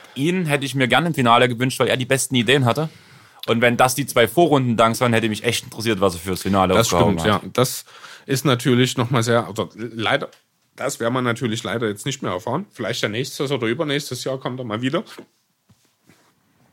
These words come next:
Speaker 2: Ja, schade für ihn. Trotzdem muss ich sagen, ist es schon okay. Jones hat zwei gute Dunks gemacht,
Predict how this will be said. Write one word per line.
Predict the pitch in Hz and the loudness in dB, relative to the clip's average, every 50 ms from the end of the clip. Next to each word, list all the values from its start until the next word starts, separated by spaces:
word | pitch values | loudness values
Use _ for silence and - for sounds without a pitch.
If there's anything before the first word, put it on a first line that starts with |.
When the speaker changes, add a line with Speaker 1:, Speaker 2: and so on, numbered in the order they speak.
| _ _ - - | _ _ -10 -2
Speaker 2:
Ja, | - 127 123 117 120 123 - - - - - - - _ - | 2 2 4 2 2 -2 -12 -20 -20 -20 -20 -20 -20 _ -8
schade | - - 135 123 139 160 143 | -2 2 2 4 4 2 2
für | - 147 | 2 2
ihn. | 127 113 131 147 185 208 - - - - _ - | 4 4 4 2 2 0 -4 -10 -20 -20 _ -2
Trotzdem | - 120 123 120 - 165 151 139 135 123 | 2 2 2 2 4 2 2 2 2 0
muss | - 123 123 127 123 | 0 0 0 0 0
ich | 120 - | -2 -4
sagen, | - 113 107 117 120 131 | -2 -2 -2 -2 -2 -2
ist | 104 113 - | -4 -4 -4
es | 135 120 | -2 0
schon | - 160 139 123 | 2 2 2 4
okay. | 113 107 - 110 107 120 120 | 2 0 0 0 0 0 0
Jones | - - 104 117 117 | 0 0 0 0 0
hat | - 120 117 - | -2 -4 -4 -6
zwei | - - 95 101 | -6 -4 -4 -4
gute | 101 117 113 110 113 | -4 -4 -6 -6 -4
Dunks | 110 120 110 113 120 - - | -2 -2 -2 -2 -2 -6 -8
gemacht, | - 113 104 101 104 - 147 | -8 -6 -4 -4 -6 -6 -10